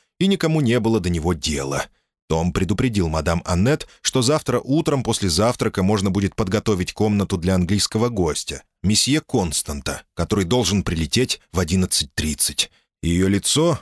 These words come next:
вспыхнуло от удовольствия. Гости всегда были для нее таким же украшением дома, как для других цветы или музыка.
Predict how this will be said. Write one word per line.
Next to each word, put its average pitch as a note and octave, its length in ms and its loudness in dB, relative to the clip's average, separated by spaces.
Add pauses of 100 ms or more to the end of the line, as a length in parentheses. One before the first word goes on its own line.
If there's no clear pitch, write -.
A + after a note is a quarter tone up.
вспыхнуло B2+ 720 0
от G2 180 -4
удовольствия. D#2 920 -2 (360)
Гости C#3+ 320 0
всегда A2+ 360 0
были G2+ 200 0
для E2+ 160 0
нее F2+ 240 2
таким F#2+ 320 -2
же E2+ 100 -2
украшением E2+ 720 0
дома, G#2+ 360 0 (140)
как D#2 220 -4
для F2 120 0
других E2 440 -2
цветы D#2+ 560 -2 (180)
или F#2 200 0
музыка. D2+ 680 -4